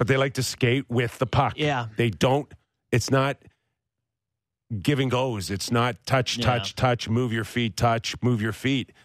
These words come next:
Speaker 1: Buffalo did that last night against Toronto. That's not,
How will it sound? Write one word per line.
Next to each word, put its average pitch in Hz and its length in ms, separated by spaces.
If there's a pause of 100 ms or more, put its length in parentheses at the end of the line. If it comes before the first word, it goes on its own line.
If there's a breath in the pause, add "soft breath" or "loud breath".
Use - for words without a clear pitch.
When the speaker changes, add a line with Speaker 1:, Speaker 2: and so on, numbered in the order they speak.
(180 soft breath)
Speaker 1:
Buffalo 135 420
did 143 260
that 123 180
last 104 320
night 98 160
against 92 280
Toronto. 92 380 (420 soft breath)
That's 120 380
not, 123 380